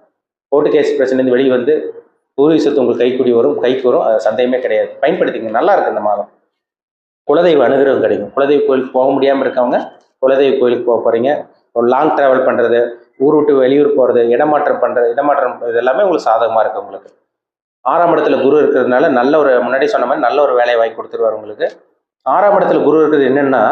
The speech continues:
கடன், அதாவது சுப கடன் அர்த்தம். இப்ப ஆறாம் இடத்துல பாவகிரகம் சம்பந்தப்பட்ட தேவையில்லாத கடன் வாங்குவீங்க, கடன் வாங்கி அடைக்க முடியாத சூழ்நிலை வரும்.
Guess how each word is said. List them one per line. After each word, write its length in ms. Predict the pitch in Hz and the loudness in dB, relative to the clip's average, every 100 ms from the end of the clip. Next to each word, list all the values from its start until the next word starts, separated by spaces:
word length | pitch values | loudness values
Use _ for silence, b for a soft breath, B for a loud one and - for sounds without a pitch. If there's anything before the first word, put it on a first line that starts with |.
| 160 | 0
கடன், 300 | 151 151 208 120 - | -2 0 0 -2 -4
அதாவது 220 | 127 160 | -4 -2
சுப 200 | 165 208 208 | 0 0 0
கடன் 260 | 151 151 117 | 0 0 -2
அர்த்தம். 260 | - - - _ | -2 -10 -14 _
இப்ப 140 | _ 120 | _ -2
ஆறாம் 260 | 127 180 180 | 0 2 2
இடத்துல 220 | 175 170 - | 2 0 0
பாவகிரகம் 580 | 143 170 185 180 165 156 | 0 2 2 4 2 2
சம்பந்தப்பட்ட 480 | 143 143 147 135 175 226 - - - _ _ | 0 0 0 0 0 0 -2 -12 -20 _ _
தேவையில்லாத 440 | 147 170 170 170 170 | 2 4 4 2 2
கடன் 200 | 139 131 | 2 2
வாங்குவீங்க, 380 | 123 113 110 104 - _ | 0 0 -2 -4 -10 _
கடன் 240 | 127 139 160 | -2 0 2
வாங்கி 160 | 175 127 | 2 2
அடைக்க 220 | 156 175 | 0 0
முடியாத 320 | 165 156 160 143 123 | 2 2 2 2 2
சூழ்நிலை 340 | 131 131 120 | 0 0 2
வரும். 220 | 113 107 | 2 0